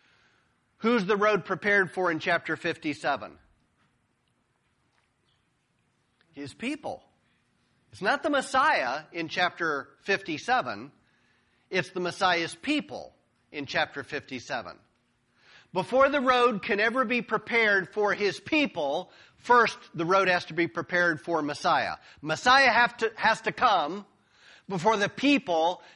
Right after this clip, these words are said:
can, can travel on this road and come before God. Before people can stand before a holy God, Christ has to come.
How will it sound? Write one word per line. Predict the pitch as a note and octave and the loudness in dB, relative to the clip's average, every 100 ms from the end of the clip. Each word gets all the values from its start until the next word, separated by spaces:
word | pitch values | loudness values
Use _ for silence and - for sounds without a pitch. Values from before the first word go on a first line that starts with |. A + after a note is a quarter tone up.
| _ | _
can, | A3+ G3+ F3 - _ - | -2 -2 -4 -12 _ -2
can | G#3 F3 - - | -2 -2 -10 -10
travel | - B3+ C4+ B3+ | 2 6 6 6
on | B3 A#3+ | 4 4
this | A3+ - G#3 | 2 0 2
road | A#3+ A3 F3 F3 | 4 6 4 2
and | F#3+ F#3 F3 | 0 -2 -2
come | G#3+ G3+ | -2 -2
before | F#3 G3+ F#3+ | -2 0 0
God. | D#3+ F3 D3 G2 D#2 _ _ _ _ _ _ _ _ _ _ _ _ _ | 2 4 4 0 -6 _ _ _ _ _ _ _ _ _ _ _ _ _
Before | F3+ - C#4 C#4+ | -6 2 2 4
people | B3+ G#3+ A3+ | 2 0 -2
can | G3 A3+ | -2 -4
stand | - A#3+ A#3 A3 | 0 2 2 0
before | G#3+ A3+ A3 | 0 2 2
a | |
holy | G3+ G#3+ G3+ | 2 2 2
God, | E3+ G3+ F3+ E3 - - - | 4 6 6 4 -4 -18 -6
Christ | A3 A#3 A3+ - | 2 4 4 2
has | G#3 G3 | 0 0
to | - | -2
come. | - G#3 F3 B2 D#2+ | -2 2 2 0 -6